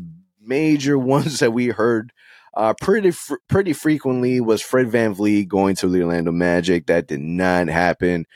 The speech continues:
Fred VanVleet signed a crazy, <laughs> ridiculous contract to Houston Rockets. Good luck to them. It's amazing. Uh, Max Strus also was another player that we saw pretty, pretty frequently with the Magic. Grant Williams,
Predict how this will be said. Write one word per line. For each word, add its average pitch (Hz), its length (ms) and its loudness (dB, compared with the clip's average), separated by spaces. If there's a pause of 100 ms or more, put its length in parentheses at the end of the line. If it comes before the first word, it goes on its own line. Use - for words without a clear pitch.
(180)
Fred 87 200 -2
VanVleet 85 400 -2
signed 78 260 -2
a 71 120 -2
crazy, 92 600 0
<laughs> - 0 -
ridiculous 82 1000 -2 (120)
contract - 640 -10 (420)
to 120 100 0
Houston 107 500 0
Rockets. 127 500 -2
Good 170 180 -4
luck 131 260 -2
to 110 120 -4
them. 113 400 -2
It's 92 160 -8
amazing. 104 720 0 (340)
Uh, 92 120 -2
Max 131 300 0
Strus 160 440 0
also 143 640 0
was 120 200 -4
another 127 340 -2
player 131 300 0
that 117 120 0
we 123 160 -2
saw 123 400 2
pretty, 127 540 -4 (440)
pretty 160 240 0
frequently 143 520 0
with 139 120 -2
the 135 60 -2
Magic. 131 480 -2
Grant 120 480 -4
Williams, 135 880 0